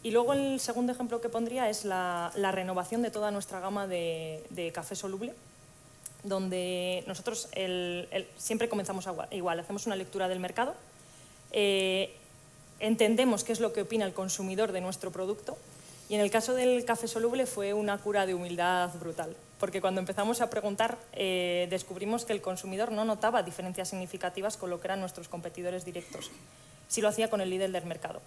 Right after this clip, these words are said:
Entonces empezamos a preguntar qué es lo que pasaba y era tan sencillo como que el consumidor lo que quería era que oliese mucho a café. Entonces, em, llevamos dos años inmersos en, junto con, con la universidad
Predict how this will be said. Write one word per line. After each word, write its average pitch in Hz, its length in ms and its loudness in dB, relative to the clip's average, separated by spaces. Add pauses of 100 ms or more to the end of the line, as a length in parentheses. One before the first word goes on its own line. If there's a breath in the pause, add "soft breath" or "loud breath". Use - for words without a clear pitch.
(500 loud breath)
Entonces 208 220 0
empezamos 208 380 2
a 233 80 -2
preguntar 240 500 2 (100)
qué 226 120 2
es 226 100 0
lo 233 140 0
que 214 100 -4
pasaba 190 420 0 (300)
y 214 80 0
era 226 160 6
tan 254 160 2
sencillo 247 400 0
como 185 240 -2
que 196 60 -4
el 180 80 -6
consumidor 185 380 -4
lo 233 100 0
que 233 100 -8
quería 226 320 2
era 240 180 2 (220)
que 214 140 4
oliese 202 340 2
mucho 214 240 -2
a - 60 -6
café. 180 260 -4 (800 loud breath)
Entonces, 208 340 4
em, 196 300 0
llevamos 214 320 4
dos 240 160 0
años 262 340 0
inmersos 202 540 -4
en, 190 380 -2
junto 190 280 -2
con, 185 180 -2 (300)
con 190 180 -2
la 180 60 0
universidad 185 640 0